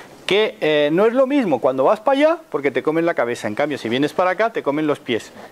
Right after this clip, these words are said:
Entonces, como van, van aletas, <laughs> o sea, todo es cuestión de pensamiento.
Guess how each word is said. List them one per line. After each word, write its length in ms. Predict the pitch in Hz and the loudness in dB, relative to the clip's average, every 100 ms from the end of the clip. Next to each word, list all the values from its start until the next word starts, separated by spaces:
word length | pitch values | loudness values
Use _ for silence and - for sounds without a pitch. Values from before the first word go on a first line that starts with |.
| - | -4
Entonces, 280 | 135 190 151 | 0 0 0
como 260 | 131 120 | -2 0
van, 280 | 127 165 165 | 2 0 0
van 160 | 165 190 | -2 0
aletas, 500 | 214 254 226 220 - - | 0 0 0 -2 -8 -14
<laughs> 80 | |
o 100 | - | -10
sea, 220 | 131 196 - - - - 277 - - | -2 0 -2 -10 -20 -14 -14 -14 -4
todo 220 | 254 285 | 2 4
es 100 | 311 | 2
cuestión 300 | 311 285 277 | 2 0 2
de 80 | 294 | 2
pensamiento. 720 | 311 285 180 294 403 294 147 | 2 0 0 2 2 2 0